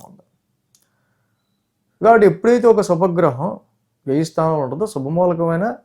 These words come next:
వ్యయాన్ని చేయిస్తుంది. So కాబట్టి అష్టమ స్థానంలో కూడా రాహు యొక్క సంచారం జరుగుతుంది, భాగ్యస్థానంలో శని యొక్క సంచారం కూడా ఉంది. So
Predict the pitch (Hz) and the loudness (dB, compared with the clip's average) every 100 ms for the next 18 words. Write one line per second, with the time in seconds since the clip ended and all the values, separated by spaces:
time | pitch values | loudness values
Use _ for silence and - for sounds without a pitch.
0 | 143 143 156 180 165 143 151 143 - - | -4 -2 -2 -4 -4 -4 -4 -4 -14 -20
1 | 185 _ _ _ _ _ _ _ _ _ | -20 _ _ _ _ _ _ _ _ _
2 | _ _ _ _ _ _ _ _ _ 156 | _ _ _ _ _ _ _ _ _ 4
3 | 208 208 220 - 143 - 233 240 - 226 | 4 4 2 0 0 0 0 0 -2 0
4 | 220 214 208 214 180 175 180 202 190 196 | 4 4 4 4 6 6 4 2 0 -2
5 | 180 160 151 170 170 160 156 151 151 165 | -4 -6 -2 0 0 -2 -4 -4 -4 -6
6 | 160 135 147 160 165 - 151 156 160 135 | -2 0 0 -2 -6 -6 -4 -4 -4 -6
7 | 143 143 143 131 123 123 120 120 104 107 | -6 -6 -8 -8 -8 -8 -8 -10 -12 -16
8 | - _ - | -20 _ -4